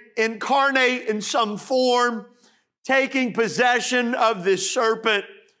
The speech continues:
comes to beguile or deceive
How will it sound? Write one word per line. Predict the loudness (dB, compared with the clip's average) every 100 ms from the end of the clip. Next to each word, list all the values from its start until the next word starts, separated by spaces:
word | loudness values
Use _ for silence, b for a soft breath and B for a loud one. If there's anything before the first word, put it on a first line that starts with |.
| _ _ -4
comes | 0 2 0 -2 -6
to | -2 0 0
beguile | 0 -2 -2 0 2 4 4 4 2 0 -6 -20 _ _
or | 2 2
deceive | 2 0 0 0 2 2 2 0 -4